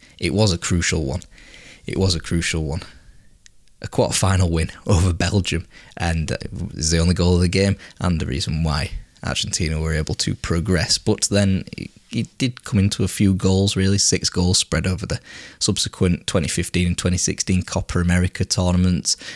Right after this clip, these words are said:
Unfortunately, though, Argentina fell at the final hurdle in both of those tournaments, both in penalty shootouts, both to Chile, which we'll be discussing,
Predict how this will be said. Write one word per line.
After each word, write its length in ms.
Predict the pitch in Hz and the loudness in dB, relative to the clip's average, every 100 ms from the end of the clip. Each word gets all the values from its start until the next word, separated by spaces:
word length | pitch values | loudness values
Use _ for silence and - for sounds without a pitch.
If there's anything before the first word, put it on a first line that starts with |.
| - - - | -16 -18 -2
Unfortunately, 720 | 113 101 107 - - 98 - | 0 2 2 2 2 2 2
though, 460 | 87 90 87 85 85 | 0 0 2 2 0
Argentina 720 | - 85 - - - 85 82 - - | 0 -2 -2 -2 0 0 0 -4 -10
fell 340 | - - 104 101 | -6 0 2 0
at 60 | |
the 60 | - | -2
final 480 | - - 87 85 82 | -4 -2 0 0 -2
hurdle 420 | - 85 82 82 | -2 0 0 -2
in 140 | 82 | -2
both 280 | 85 85 - | -2 -2 -2
of 60 | 80 | -2
those 160 | 82 | -2
tournaments, 680 | - - 87 85 85 - - - - - - - | -2 -2 0 0 -2 -2 -6 -8 -20 -20 -16 -4
both 240 | - - | -4 -4
in 80 | - | -2
penalty 280 | 95 82 - | -2 0 0
shootouts, 640 | - 107 101 101 - - - | 0 2 4 2 0 -4 -6
both 220 | 80 - | -6 -6
to 120 | - | -4
Chile, 360 | - 90 82 92 | -2 0 0 -2
which 280 | 87 - | -4 -4
we'll 80 | 71 | -6
be 140 | - - | -10 -8
discussing, 640 | 117 - - - - 98 | -4 -2 -2 -2 -2 -4